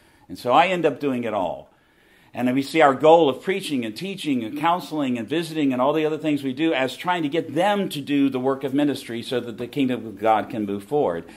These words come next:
Well, as important as that is, don't ever forget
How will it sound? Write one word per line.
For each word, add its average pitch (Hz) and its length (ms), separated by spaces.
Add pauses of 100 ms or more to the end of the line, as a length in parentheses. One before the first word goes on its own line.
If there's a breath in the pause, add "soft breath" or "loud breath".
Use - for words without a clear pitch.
(160 loud breath)
Well, 160 200
as 143 120
important 147 460
as 117 80
that 120 200
is, 110 520 (720 soft breath)
don't 165 360
ever 180 240
forget 147 720